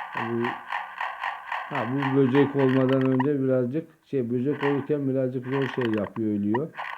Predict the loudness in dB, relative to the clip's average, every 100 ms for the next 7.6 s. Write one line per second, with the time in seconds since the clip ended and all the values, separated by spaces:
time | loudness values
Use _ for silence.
0 | -12 -14 -18 -18 -18 _ _ _ _ _
1 | -20 -20 -16 -16 -12 -10 -8 -8 -10 -12
2 | -12 -12 _ _ _ _ _ _ _ _
3 | _ _ _ _ _ _ _ _ -18 -16
4 | -16 -20 _ _ _ -2 2 2 2 2
5 | 0 -2 0 0 0 0 -2 0 -2 -2
6 | 0 0 0 -2 -2 -2 -2 -4 -4 -4
7 | -2 -2 -2 -6 -6